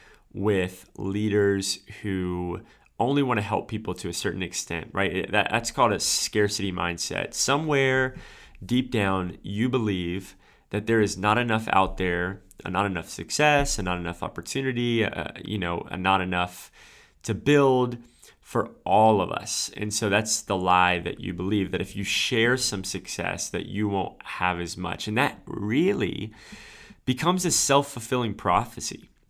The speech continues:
right? If you believe that there's not enough out there for you, eventually there won't be enough out there for you.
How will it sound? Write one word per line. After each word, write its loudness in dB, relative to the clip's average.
right? 0
If -6
you 2
believe 2
that -6
there's 2
not 0
enough 0
out 0
there 0
for -8
you, -4
eventually 2
there 4
won't -2
be -2
enough -4
out -8
there -6
for -12
you. -8